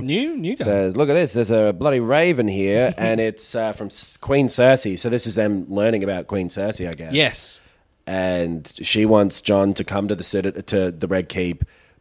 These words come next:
Speaker 2: bend the knee,
Speaker 1: Mm-hmm.
Speaker 2: and say, "I'm a little piece of shit.
Speaker 1: <laughs> Yes.
Speaker 2: You're the best.
Speaker 1: Yep.
Speaker 2: Please, uh, let me live." And
Speaker 1: Yeah.
Speaker 2: she will not.
Speaker 1: No.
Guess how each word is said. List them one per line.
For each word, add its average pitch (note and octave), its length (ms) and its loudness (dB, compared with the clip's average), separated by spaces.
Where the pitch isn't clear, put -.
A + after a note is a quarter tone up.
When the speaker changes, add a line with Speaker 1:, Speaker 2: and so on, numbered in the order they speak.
Speaker 2:
bend A2 280 4
the G#2+ 60 8
knee, F#2+ 360 2
Speaker 1:
Mm-hmm. D3 360 -4
Speaker 2:
and - 680 -4
say, E2 480 -4
"I'm F2 360 -2
a E2+ 60 -6
little F2+ 220 -2
piece F2+ 180 -4
of F2+ 80 -10
shit. E2+ 340 -4
Speaker 1:
<laughs> - 80 -18
Yes. C3 320 -2
Speaker 2:
You're F#2 140 -2
the F2 60 -4
best. E2 460 -6
Speaker 1:
Yep. B2 220 0
Speaker 2:
Please, F2 540 0
uh, D#2 160 -8
let E2 160 -4
me E2 200 -4
live." D2 460 -8
And F#2+ 100 -2
Speaker 1:
Yeah. A#2 160 4
Speaker 2:
she F#2 60 -4
will F2 80 -4
not. - 280 -12
Speaker 1:
No. A2 100 -10